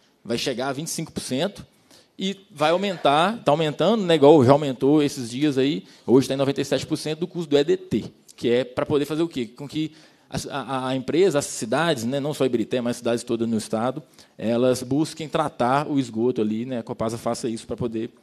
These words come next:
é, que ela, se ela não fizer isso, ela vai perder naquelas, diminuindo o E D C, certo? Isso é uma questão. É... Tarifa social, também foi questionado muito tarifa social.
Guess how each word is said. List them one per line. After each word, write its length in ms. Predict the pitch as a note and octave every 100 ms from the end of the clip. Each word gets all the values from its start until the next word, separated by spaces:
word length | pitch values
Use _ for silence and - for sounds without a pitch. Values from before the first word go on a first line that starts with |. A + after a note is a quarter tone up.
| _ _ _ -
é, 380 | A2 A2 A2 G#2
que 100 | C#3
ela, 160 | C3+
se 100 | B2
ela 120 | D3+
não 60 | E3
fizer 220 | E3+ D#3
isso, 120 | D3
ela 80 | D#3
vai 80 | D3+
perder 440 | D3+ D#3+ C3 B2+
naquelas, 640 | D3 D3 C#3+ C3+ A2+ - -
diminuindo 500 | - C3 D3+ C#3+ C3+
o 60 | C#3
E 40 | C#3+
D 100 | D#3+
C, 240 | - F#2 - _
certo? 320 | - D3+ D#3 _ _ _ _ _ _ _ _
Isso 140 | -
é 20 | A#2+
uma 60 |
questão. 320 | D3+ B2+ F2 E2 _ - - - _ _ _ -
É... 1040 | B2 B2+ B2+ C3 B2+ B2 A#2 A#2 A2 G#2+ G2+ F#2+ F#2 _ _ _ _ _ _ - - _ _ _ _ _ _ -
Tarifa 300 | - D#3+ G#3
social, 520 | G#3 G#3 - C#3 G#2 F#2+
também 180 | A#2+ B2
foi 160 | C3+
questionado 380 | C#3+ C#3 A#2+ B2
muito 140 | B2 C3
tarifa 200 | A#2 -
social. 340 | A#2+ A#2 C#3+